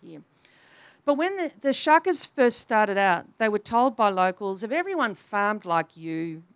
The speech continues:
we'd never feed the world." They received constant criticism from local farmers who, Diane says, were brought up on the promise of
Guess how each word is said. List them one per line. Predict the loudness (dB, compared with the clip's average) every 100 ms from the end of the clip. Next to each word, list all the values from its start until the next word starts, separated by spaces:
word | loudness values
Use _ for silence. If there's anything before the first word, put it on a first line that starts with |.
| _
we'd | -8 -8 -8
never | -10 -10
feed | -14 -16 -16
the | -16
world." | -8 -6 -6 -10 _ _ _ _ _ _ _ _ _ _ _ _ _ _ 4
They | 6
received | 6 0 -4 -6 -12
constant | -4 -2 -2 -4 -6 -6
criticism | -10 -10 -12 -14 -16
from | -16 -10
local | -4 -4 -6
farmers | -16 -8 -6 -6 -10
who, | -14
Diane | -10 -8 -6 -6 -8 -12
says, | -14 -8 -8 -8
were | -18
brought | -12 -4 -2
up | -2 -4
on | -8
the | -14
promise | -12 -10 -10 -12
of | -12 -14